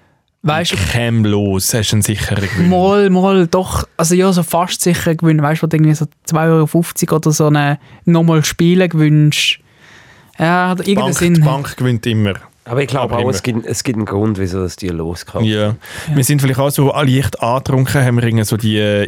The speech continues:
Speaker 2: E-Bikes, also nicht die, nicht E-Scooter, sondern wirklich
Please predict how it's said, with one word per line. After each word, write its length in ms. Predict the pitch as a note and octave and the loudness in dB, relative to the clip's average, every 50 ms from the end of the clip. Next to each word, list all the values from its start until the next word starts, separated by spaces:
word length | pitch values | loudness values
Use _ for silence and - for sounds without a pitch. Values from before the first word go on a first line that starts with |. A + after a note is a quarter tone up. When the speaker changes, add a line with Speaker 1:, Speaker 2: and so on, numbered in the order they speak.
| - | -2
Speaker 2:
E-Bikes, 560 | - B2+ C#3+ C#3+ - C#3 C#3 D3+ D3+ - - | 0 0 0 0 0 -2 -4 -4 -6 -4 -4
also 120 | A#2 G#2+ G#2+ | -2 -2 -2
nicht 200 | A2+ A#2 - - | -2 -4 -4 -4
die, 320 | A2+ A2 G#2+ G#2+ G#2 G2+ G2+ - _ _ - - - - - - - _ _ | -2 0 0 0 0 -2 -4 -6 _ _ -20 -20 -20 -20 -20 -20 -20 _ _
nicht 180 | C3+ A#2+ G#2+ - | -4 -4 -2 -4
E-Scooter, 640 | - B2 A#2 A2+ - - C3 C#3 D#3+ - - E3+ | -4 -4 -4 -4 -2 -2 -2 -2 -2 -2 -4 -4
sondern 260 | D3 - C3 A2+ A2 G#2 | -2 0 0 0 0 0
wirklich 280 | A#2+ - - C3 A2+ | -2 -2 -2 -4 -4